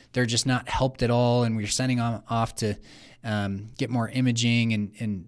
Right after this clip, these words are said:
potential, like, surgical intervention or something like that. Um, because those ligaments, they are, they are very crucial for, um, like, vital function. I mean, if it's, if it's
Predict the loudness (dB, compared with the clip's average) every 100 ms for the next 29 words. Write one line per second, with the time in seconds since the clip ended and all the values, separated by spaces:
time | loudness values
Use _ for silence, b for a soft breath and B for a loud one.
0 | -10 -6 -2 0 0 0 0 0 -2 -2
1 | -2 -2 0 0 0 0 -2 -2 -2 -2
2 | -4 -4 -4 -6 -6 B B B B -4
3 | -2 -2 -6 -2 0 2 2 2 2 4
4 | 4 4 4 2 2 0 0 2 2 2
5 | 0 -8 b b b _ -2 2 2 4
6 | 4 4 2 -8 _ 0 2 4 6 6
7 | 4 0 -4 -4 -10 _ -6 -4 -4 -2
8 | -2 -2 -14 _ -4 2 4 4 2 0
9 | 0 0 2 4 2 0 -2 -4 -6 B
10 | B B -4 2 2 2 -2